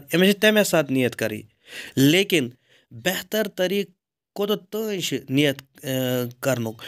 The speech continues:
اور توٚتتھ تانۍ چھِ انسانس ضروٗری نیت کرٕنۍ، تمہِ پتہٕ ہیٚکہِ نہٕ تسُنٛد روزٕ یِتھ کینٛہہ۔ یعنی دۄہ، دۄہُک نٮ۪صف حصہٕ، ییٚمہِ ساتہٕ أسۍ یہِ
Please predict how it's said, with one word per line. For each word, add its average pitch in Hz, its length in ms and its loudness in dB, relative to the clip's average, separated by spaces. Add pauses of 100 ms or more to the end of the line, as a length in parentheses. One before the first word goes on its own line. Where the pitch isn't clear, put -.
(180)
اور 147 200 2
توٚتتھ 175 340 -4
تانۍ 165 200 0
چھِ 151 100 -4
انسانس 151 420 0
ضروٗری 165 420 4
نیت 123 300 0
کرٕنۍ، 113 300 0
تمہِ 165 220 0
پتہٕ 165 100 0
ہیٚکہِ 151 240 -6
نہٕ 139 140 -2
تسُنٛد 135 200 -2
روزٕ 131 260 0
یِتھ 120 180 -12
کینٛہہ۔ - 460 -8
یعنی 165 160 -4
دۄہ، 139 560 -2
دۄہُک 151 400 2
نٮ۪صف 156 640 0
حصہٕ، - 260 -2 (1040)
ییٚمہِ 147 160 0
ساتہٕ 175 300 0
أسۍ 180 200 -2
یہِ 190 60 -2